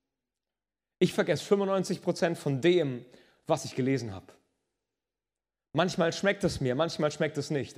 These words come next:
Viel davon vergesse ich. Aber trotzdem ernährt es. "Aber du hast doch schon alles gelesen, du bist doch schon mal durch." Ja, wie oft hast du schon Brot gegessen? Einmal und dann nie wieder, weil ich hab's ja schon gegessen.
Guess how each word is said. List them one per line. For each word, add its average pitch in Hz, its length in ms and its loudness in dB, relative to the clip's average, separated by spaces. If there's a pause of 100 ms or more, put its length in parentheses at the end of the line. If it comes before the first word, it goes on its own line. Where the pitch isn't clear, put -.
(100)
Viel 180 200 2
davon 165 300 0
vergesse 139 460 -4
ich. - 180 -20 (840)
Aber 104 220 -8
trotzdem 107 580 -8 (280)
ernährt 98 340 -10
es. - 280 -20 (2500)
"Aber 190 160 4
du 202 160 8
hast 262 240 2
doch 226 60 0
schon 262 160 4
alles 254 260 4
gelesen, 240 460 4
du 175 80 4
bist 226 180 4
doch - 60 0
schon 240 140 0
mal 233 120 6
durch." 254 680 2 (320)
Ja, 147 140 2
wie 185 80 2
oft 190 180 0
hast 190 160 0
du 202 60 -2
schon 190 160 2
Brot 202 240 8
gegessen? 175 480 0 (1300)
Einmal 214 500 6
und 180 100 6
dann 180 140 4
nie 185 180 6
wieder, 214 360 4
weil 151 200 4
ich 147 120 0
hab's 202 160 4
ja 254 100 -2
schon 233 180 4
gegessen. 185 480 0